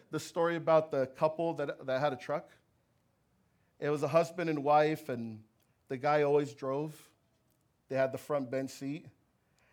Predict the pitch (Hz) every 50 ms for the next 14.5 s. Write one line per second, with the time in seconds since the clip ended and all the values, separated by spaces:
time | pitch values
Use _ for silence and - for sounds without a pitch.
0 | _ _ _ _ _ - 147 147 143 143 143 143 - 131 131 139 147 151 151 151
1 | 131 - - 156 143 139 139 139 - 147 143 135 127 - - 147 131 135 139 151
2 | 165 156 131 113 110 110 110 - _ _ _ _ _ _ _ - 139 143 143 143
3 | 139 143 147 151 139 139 123 131 139 143 143 139 - - 135 127 - 139 135 135
4 | 135 123 139 131 131 127 - 127 - 127 135 135 - - - 156 156 147 135 104
5 | 104 - _ _ _ _ _ _ _ _ _ - - - - 127 - - 151 135
6 | 123 - - 185 196 208 220 233 233 233 247 240 - _ _ _ _ _ _ _
7 | _ _ _ _ _ _ _ _ _ _ _ _ _ _ _ _ _ _ _ _
8 | _ _ _ _ _ _ - 175 190 185 - - - 262 220 226 226 220 202 156
9 | - - 160 160 160 - - 165 139 - - 131 117 113 107 104 98 - _ _
10 | _ _ _ _ _ _ _ _ _ _ _ _ _ _ _ _ _ _ _ _
11 | _ _ _ _ _ _ _ _ _ _ - 147 160 170 175 190 202 208 214 190
12 | 196 190 - 214 190 165 160 165 185 180 190 180 180 180 180 175 170 160 165 -
13 | 180 160 156 160 165 156 - - 165 147 151 147 151 135 135 127 - - - 147
14 | - - - 170 143 139 139 139 131